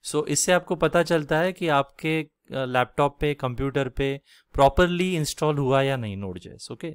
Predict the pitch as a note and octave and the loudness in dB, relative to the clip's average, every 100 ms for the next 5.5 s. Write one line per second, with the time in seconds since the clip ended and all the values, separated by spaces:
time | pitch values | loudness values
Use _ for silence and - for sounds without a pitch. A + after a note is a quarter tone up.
0 | - - B2+ A#2 A#2+ - - _ _ _ | -14 -12 -12 -10 -10 -10 -12 _ _ _
1 | - C3+ C#3+ D#3 D#3 D3+ D#3 D3+ F3 G3+ | -2 0 0 -2 -4 -4 -4 -4 -4 -8
2 | _ _ _ C#3 C#3+ C3 E3+ G3+ G3+ D3 | _ _ _ -4 -2 4 4 4 0 -2
3 | D#3 E3 C#3 D3+ C#3+ E3 E3 F3 F3 D3+ | -2 -2 2 2 4 4 6 4 2 0
4 | D3+ D#3 B2 F#2+ - - - B2+ A#2+ - | 0 0 0 -2 -4 -12 -4 -2 -2 -2
5 | D3 D3 C3 D3 | -4 -2 0 0